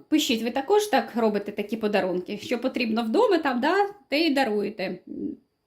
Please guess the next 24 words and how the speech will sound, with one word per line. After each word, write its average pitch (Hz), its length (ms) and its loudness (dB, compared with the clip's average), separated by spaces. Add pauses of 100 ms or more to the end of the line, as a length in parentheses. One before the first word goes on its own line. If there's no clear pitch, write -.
(400)
Нічого 302 360 2
такого 269 520 2
особливого. 240 720 0 (800)
Е, 269 360 2
коштує 330 420 2
вона, 277 320 4 (460)
ця 262 100 -4
кава, 320 340 0
сто 277 260 -2
вісімдесят 220 600 -4
сім 226 200 0
гривень 294 320 2
дев'яносто 202 460 -4
копійок. - 680 -14 (640)
Ну, 403 220 6
ось 320 200 4
на 262 100 0
цьому 277 300 2
все. 370 380 -2 (200)
Такий 240 260 -8
у 208 80 -4
мене 214 240 0
був 208 240 0
огляд 190 380 0